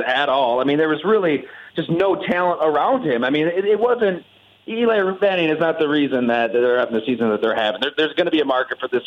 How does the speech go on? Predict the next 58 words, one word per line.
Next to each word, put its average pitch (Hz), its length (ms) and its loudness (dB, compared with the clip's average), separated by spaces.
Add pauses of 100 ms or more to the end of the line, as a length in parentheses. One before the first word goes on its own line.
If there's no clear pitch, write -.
guy 120 140 2
if 120 80 -2
you 127 180 -6
surround 131 400 0
him 139 140 -2
with 127 160 -2
better 127 200 0
receivers, 123 520 0 (420)
a 107 60 -4
strong 135 400 0
defense. 127 500 0 (500)
You 147 80 -4
know, 113 160 -2
he's 180 180 0 (100)
still 180 280 0
somebody 151 560 -2 (160)
that 165 140 0
can 160 140 0
take 170 200 0
you 170 60 0
deep 170 220 -2
into 160 100 2
the 143 80 -2
playoffs. 175 480 0
I, 143 140 0
I 151 80 0
think 160 100 -2
there's 151 180 2
a 139 40 0
lot 147 160 2
of 151 40 -6
people 160 200 0
around 151 180 2
the 143 140 0
N 143 80 0
F 147 100 -2
L 156 220 0
who 139 60 -4 (140)
truly 160 300 2
do 156 180 0
believe 147 380 0
that. 127 240 0
I, 147 140 -4 (440)
if 160 200 -2
I 170 80 2
was 165 120 0
gonna 165 140 0
give 160 160 0
you 160 80 2
specific 160 600 -4
teams, 180 340 0
I'd 135 120 -2
really 165 220 2
just 139 180 -2
be 135 120 -2
throwing, 135 440 2
you 120 100 -4
know, 113 80 -2